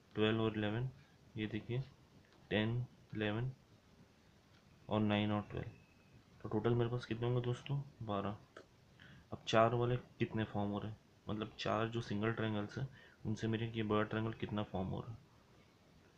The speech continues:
फ़ोर, थ्री, फ़ाइव, एट, ये एक ट्रायंगल फॉर्म हुआ। just इसको अपोजिट देखूंगा तो ये टू, थ्री, फ़ाइव, सिक्स।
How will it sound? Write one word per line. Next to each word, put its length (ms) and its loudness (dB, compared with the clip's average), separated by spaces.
फ़ोर, 380 2
थ्री, 220 0
फ़ाइव, 480 0
एट, 220 0
ये 120 0
एक 140 -6
ट्रायंगल 260 0
फॉर्म 260 -2
हुआ। 200 -2
just 280 0
इसको 240 0
अपोजिट 280 0
देखूंगा 360 -2
तो 140 -6
ये 120 -2
टू, 160 0
थ्री, 200 -4
फ़ाइव, 220 0
सिक्स। 400 -10